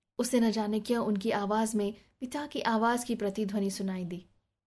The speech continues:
दयाल एक कोच पर बैठे थे, बगल में और थोड़ी सी जगह थी। उसी ओर इशारा करके बोले, "खड़ी क्यों हो? यहाँ बैठो बेटी, तबीयत तो खराब नहीं हो गई?" विजया बैठ गई।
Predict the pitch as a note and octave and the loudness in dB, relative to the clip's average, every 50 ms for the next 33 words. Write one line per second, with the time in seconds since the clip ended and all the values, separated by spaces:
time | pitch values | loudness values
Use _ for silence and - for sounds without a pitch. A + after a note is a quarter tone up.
0 | _ _ - F#3+ A3 G#3 G#3 G#3 G#3+ A3 A3 A3 G#3+ - - G3+ G3+ G3 G3 - | _ _ 0 4 6 6 8 6 6 6 6 4 4 2 4 4 4 4 4 0
1 | G#3+ G#3 F#3+ F#3+ F#3 F3+ F3+ G#3 G3 F#3+ - G3+ F#3+ G#3+ - _ _ _ _ _ | -2 0 0 0 -2 -2 -2 -2 -4 -4 -4 -6 -12 -12 -12 _ _ _ _ _
2 | _ _ _ _ _ - G#3 A3+ A3 B3 B3+ B3+ B3 B3+ B3+ - A#3+ C4 C#4+ C#4 | _ _ _ _ _ 0 2 4 6 6 8 8 6 6 4 2 2 2 2 0
3 | - - - - B3+ D4 D4 C#4+ - C4 G3+ G#3 G3+ F#3+ F3+ E3 - - - F#3+ | -2 -6 -4 -2 -2 -2 0 0 0 2 4 4 4 4 4 2 0 -4 -8 -8
4 | - - - _ _ _ _ _ _ _ _ _ _ _ - B3+ - D4+ D4 D4 | -10 -10 -12 _ _ _ _ _ _ _ _ _ _ _ -4 -2 2 4 6 6
5 | C#4+ C#4 - A3 - - A#3 A3+ A#3 A#3 A3+ A3+ G#3+ G3 - F#3+ F3 F#3+ F3 E3 | 6 6 6 4 4 2 2 2 2 2 2 0 0 2 0 0 2 2 0 -2
6 | E3+ - - - _ _ _ _ _ _ _ _ _ _ _ _ _ _ _ - | -2 -6 -10 -16 _ _ _ _ _ _ _ _ _ _ _ _ _ _ _ -8
7 | - F#3 A3+ D4+ - - C4+ A3 G3+ G#3 G#3+ - - - _ _ _ _ _ _ | -4 -4 -4 -4 -2 -2 0 0 0 -2 -4 -6 -6 -8 _ _ _ _ _ _
8 | _ _ _ _ _ _ _ _ - - G3 G3 F#3+ F#3 F3 F#3 F3 F3 F3 A3 | _ _ _ _ _ _ _ _ -6 -2 -2 0 0 2 2 2 2 2 0 0
9 | G#3 G3+ G3 F#3+ - F4 B4 - _ _ _ _ _ _ _ _ _ _ _ _ | 2 2 0 0 0 -4 -4 -6 _ _ _ _ _ _ _ _ _ _ _ _
10 | - G#3 F#3+ G#3 B3+ C#4+ C#4+ - D4+ D4 - C4 A3 G#3 G3+ G3+ G3+ G3 G#3 G#3+ | 2 4 6 6 6 4 4 4 2 2 4 4 4 4 4 4 2 2 2 2
11 | G#3 G#3 F#3+ F#3 F#3 A3+ E4 G#4+ - _ _ _ _ _ _ _ _ _ _ _ | 2 2 2 2 2 0 0 -2 -6 _ _ _ _ _ _ _ _ _ _ _
12 | _ _ _ _ _ _ _ _ _ _ _ _ _ _ _ _ - B3 A#3 A#3 | _ _ _ _ _ _ _ _ _ _ _ _ _ _ _ _ 6 6 8 8
13 | C4 C4 C4 A#3+ G3+ G3 F#3 F3+ F3 F3+ - F#3 E3+ E3 - | 8 8 6 6 4 2 2 2 0 -2 -2 -4 -4 -4 -6